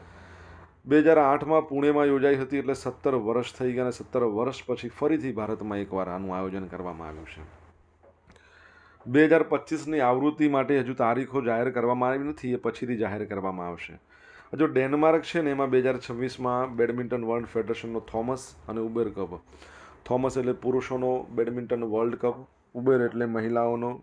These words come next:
બેડમિન્ટન વર્લ્ડ કપ, એનું આયોજન કરશે ડેનમાર્ક. બેડમિન્ટન વર્લ્ડ ફેડરેશન ઓગણીસો ને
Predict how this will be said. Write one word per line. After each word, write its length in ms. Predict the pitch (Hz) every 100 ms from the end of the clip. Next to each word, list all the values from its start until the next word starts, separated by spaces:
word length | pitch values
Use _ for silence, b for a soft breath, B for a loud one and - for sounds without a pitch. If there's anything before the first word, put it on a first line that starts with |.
| -
બેડમિન્ટન 480 | 110 110 113 110 110
વર્લ્ડ 280 | 101 101 101
કપ, 240 | 98 -
એનું 320 | 117 123 117 - B B B B -
આયોજન 380 | 104 110 117
કરશે 280 | 107 110 -
ડેનમાર્ક. 540 | 101 95 95 90 87 85 _ _ _ _ - b b b b -
બેડમિન્ટન 540 | 139 147 170 170 170
વર્લ્ડ 280 | 143 143 147
ફેડરેશન 560 | - 135 127 143 143 139
ઓગણીસો 400 | 127 131 127 131
ને 240 | 127